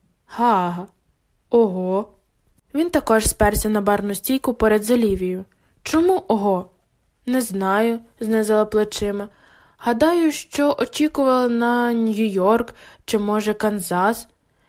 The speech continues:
Він похитав головою. «Моя мати була послом С Ш А в Нідерландах».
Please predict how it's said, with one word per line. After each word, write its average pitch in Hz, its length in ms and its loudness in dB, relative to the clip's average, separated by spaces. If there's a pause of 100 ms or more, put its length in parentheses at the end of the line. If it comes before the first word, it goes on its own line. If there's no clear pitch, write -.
(120)
Він 349 100 -2
похитав 285 440 0
головою. 208 600 0 (500)
«Моя 233 220 2
мати 247 340 0
була 214 240 0
послом 247 400 -4
С 269 160 -6
Ш 294 160 0
А 208 160 2
в 190 100 -8
Нідерландах». 196 640 -4